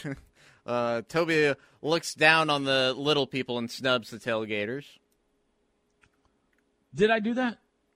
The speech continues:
Speaker 2: Did I say, I'm saying it wouldn't matter to me. I don't think, but I know it matters to a lot of people, so I'm not trying to snub anybody. I'm just telling you.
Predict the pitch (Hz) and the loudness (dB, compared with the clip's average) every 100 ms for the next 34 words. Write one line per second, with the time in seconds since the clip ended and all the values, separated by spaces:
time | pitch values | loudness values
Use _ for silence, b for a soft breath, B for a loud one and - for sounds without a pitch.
0 | _ _ 135 180 190 185 - 175 - 196 | _ _ -4 0 0 0 -6 -6 -4 -4
1 | 196 - 180 208 190 190 185 180 165 135 | -2 2 4 4 2 -2 0 0 0 -2
2 | 151 - _ _ _ _ _ _ _ _ | -4 -8 _ _ _ _ _ _ _ _
3 | - 139 143 - 190 107 143 147 156 131 | -4 -2 -2 0 0 0 -2 0 -2 -2
4 | 139 135 143 160 175 202 - 101 - 85 | -2 -2 -2 0 0 0 -2 -4 -4 -12
5 | - 101 98 _ _ - 87 87 - - | -8 -8 -8 _ _ -14 -10 -10 -10 -10
6 | 90 90 - 92 90 170 - 78 78 76 | -8 -8 -10 -8 -4 -4 -6 -10 -12 -14
7 | - 80 - _ 82 87 82 | -18 -20 -20 _ -12 -10 -10